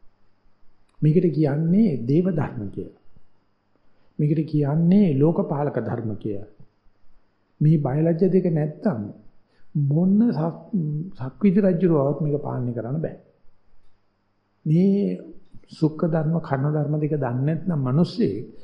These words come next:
උගේ තිරිසනෙගේ කිසි වෙනසක් නෑ. මේ ලෝකපාලක ධර්ම. ඉතින් මේ ලෝකපාලක ධර්ම Tamanට පිළිගන්න නම් මං කර දේ මට බලපානවායි කියලා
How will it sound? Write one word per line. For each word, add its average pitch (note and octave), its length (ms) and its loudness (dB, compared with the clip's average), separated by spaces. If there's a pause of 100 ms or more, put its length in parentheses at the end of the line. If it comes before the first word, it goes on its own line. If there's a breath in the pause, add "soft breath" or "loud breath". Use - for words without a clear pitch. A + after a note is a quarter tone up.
(500 loud breath)
උගේ C#3 300 0
තිරිසනෙගේ C3 600 -4
කිසි C#3 240 -6
වෙනසක් C3 420 -8
නෑ. A#2 200 -14 (720)
මේ D#3+ 200 -2
ලෝකපාලක D3+ 680 0
ධර්ම. A#2+ 400 -6 (880)
ඉතින් F#3+ 200 0
මේ D3 140 2
ලෝකපාලක F3+ 640 0
ධර්ම F3+ 360 0
Tamanට F3 400 -2 (140)
පිළිගන්න G3 600 0
නම් A2 360 -2 (680)
මං C3 220 -4
කර C3 180 -2
දේ B2 180 0
මට A2+ 220 -6
බලපානවායි C#3+ 600 0
කියලා F#3+ 380 -4